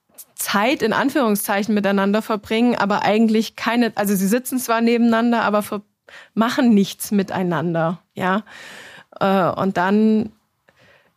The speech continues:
sind sie manchmal schon erschreckt, dass das so, so ist, dass das irgendwie, ähm, ja, so eine, so eine verbrauchte Zeit ist, die aber überhaupt nichts bringt.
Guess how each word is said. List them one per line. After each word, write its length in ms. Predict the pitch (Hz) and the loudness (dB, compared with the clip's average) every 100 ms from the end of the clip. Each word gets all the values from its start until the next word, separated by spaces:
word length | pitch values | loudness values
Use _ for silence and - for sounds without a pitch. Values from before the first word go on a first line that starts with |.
| _ 50 - | _ -14 -8
sind 280 | 202 254 254 | -2 0 2
sie 100 | 247 | 2
manchmal 340 | 233 254 240 | 2 2 0
schon 160 | 254 233 | 0 0
erschreckt, 580 | 226 - 226 262 - | -2 -2 -4 -4 -4
dass 140 | 196 202 | -4 -4
das 200 | 208 - | -6 -6
so, 100 | 202 | -4
so 140 | 202 | -2
ist, 340 | 208 277 311 - | 0 0 0 -4
dass 140 | 208 | -4
das 200 | 208 202 | -6 -6
irgendwie, 680 | - 208 214 - 202 202 208 208 | -4 -2 -2 -2 0 2 4 2
ähm, 600 | - 196 202 202 202 202 - _ - - _ _ - - | 0 0 4 4 4 0 -4 _ -20 -20 _ _ -20 -6
ja, 140 | 202 202 | -2 0
so 100 | 214 | 2
eine, 300 | 214 208 196 | 4 2 0
so 140 | 202 | 0
eine 380 | 202 196 196 - | 2 2 0 -2
verbrauchte 680 | - 208 - 185 247 - 240 | -6 -6 -2 0 0 -2 -8
Zeit 340 | - 202 240 | -4 -4 -2
ist, 160 | 233 - | -4 -4
die 80 | 214 | -2
aber 160 | 196 | -2
überhaupt 460 | 180 202 180 233 247 _ _ | 0 -2 0 -2 -2 _ _
nichts 760 | 208 233 - - - - - - | 2 2 0 -8 -10 -10 -12 -16
bringt. 560 | - 208 208 160 - | -2 2 2 0 -8